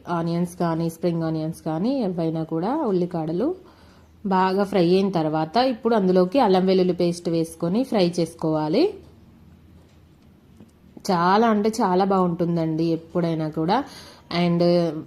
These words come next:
మిగిలిపోయిన వడలతో కూడా నేను కర్రీ చేసి, ఆ, వీడియో అప్‌లోడ్ చేశాను. అది మన షార్ట్ వీడియోస్‌లో ఉంటుంది. దివ్య వ్లాగ్స్ త్రీ సెవెన్ ఎయిట్ జీరో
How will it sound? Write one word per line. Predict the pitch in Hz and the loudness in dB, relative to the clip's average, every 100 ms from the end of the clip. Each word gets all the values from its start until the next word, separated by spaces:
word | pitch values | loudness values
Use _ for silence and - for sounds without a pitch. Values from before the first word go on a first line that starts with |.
| - | -2
మిగిలిపోయిన | 185 202 233 247 240 | 0 2 2 2 2
వడలతో | 226 202 185 208 208 | 4 4 4 2 2
కూడా | 208 208 202 | 0 2 2
నేను | 214 208 202 | 2 2 0
కర్రీ | 196 185 170 190 202 | 0 0 2 2 2
చేసి, | 190 190 208 202 196 190 - - - - - | 0 0 0 2 0 -2 -8 -20 -20 -16 -6
ఆ, | 165 165 156 - - - | -4 -4 -6 -10 -14 -2
వీడియో | 190 196 202 | 2 4 6
అప్‌లోడ్ | 185 175 185 185 | 4 2 0 2
చేశాను. | 190 180 185 175 190 | 2 2 0 0 2
అది | 226 202 | 2 2
మన | 190 175 170 165 | 2 2 0 -2
షార్ట్ | 165 196 175 180 | -2 0 0 2
వీడియోస్‌లో | 196 202 202 208 196 | 2 4 2 0 2
ఉంటుంది. | 175 170 175 175 240 320 285 | 2 0 0 0 2 2 2
దివ్య | 196 180 185 | 0 0 0
వ్లాగ్స్ | 196 202 202 - | 0 0 -2 0
త్రీ | 185 | 0
సెవెన్ | 185 185 180 | 2 0 0
ఎయిట్ | 180 170 | 0 -2
జీరో | 160 175 175 | 0 0 0